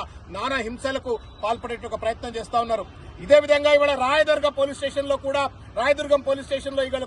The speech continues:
కొంతమంది విద్యార్థులు ఉన్నారు. గచ్చిబౌలి పోలీస్ స్టేషన్ లో కొంతమంది విద్యార్థులు ఉన్నారు. హెచ్సీ ఎదురుగా ఇవాళ ఒక మూడు, ఇప్పుడే ఒక దాదాపు రెండు మూడు వందల మంది విద్యార్థులు ఇవాళ నిరాహార దీక్షలు చేస్తా ఉన్నారు, ధర్నాలు చేస్తా ఉన్నారు. "మా వాళ్ళని వదిలిపెట్టండి, లేకపోతే మేము దీక్షలు విరమించమని" చెప్పని.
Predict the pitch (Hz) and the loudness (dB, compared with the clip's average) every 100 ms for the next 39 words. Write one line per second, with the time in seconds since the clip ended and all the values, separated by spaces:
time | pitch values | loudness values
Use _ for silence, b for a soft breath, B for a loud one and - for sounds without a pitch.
0 | 254 277 254 247 240 - 247 247 240 - | -6 -8 -8 -10 -8 -6 -6 -8 -10 -10
1 | - - - 247 - 320 311 302 285 277 | -14 -14 -6 -4 -2 6 8 8 4 0
2 | 277 277 277 277 269 269 262 262 262 262 | 0 -2 0 0 -2 -2 -4 -4 -6 -4
3 | 262 - 262 262 240 - B B 269 294 | -4 -4 -6 -4 -6 -10 B B 2 2
4 | 349 339 311 311 311 311 302 302 285 277 | 4 8 8 6 4 4 4 2 2 2
5 | 277 269 - 330 320 - - - 233 254 | 4 2 2 6 6 4 -6 -10 -8 -2
6 | 269 302 285 277 277 277 269 262 262 262 | 2 2 2 0 0 0 0 -4 -6 -8
7 | 254 285 277 269 262 254 233 254 262 262 | -4 -2 -2 -2 -4 -4 -4 -2 -2 -2
8 | 262 247 247 240 254 254 254 240 226 226 | -6 -10 -8 -8 -6 -6 -6 -6 -6 -4
9 | 262 247 247 254 254 262 254 - B - | -6 -8 -8 -6 -4 -4 -6 -8 B -6
10 | 226 254 254 285 269 269 269 262 269 262 | 0 2 4 4 2 0 -2 -2 -2 -4
11 | 262 247 247 262 254 254 226 254 - 240 | -4 -6 -6 -8 -6 -8 -8 -10 -8 -6
12 | 233 247 247 233 233 226 226 208 | -4 -6 -6 -6 -6 -4 -4 -6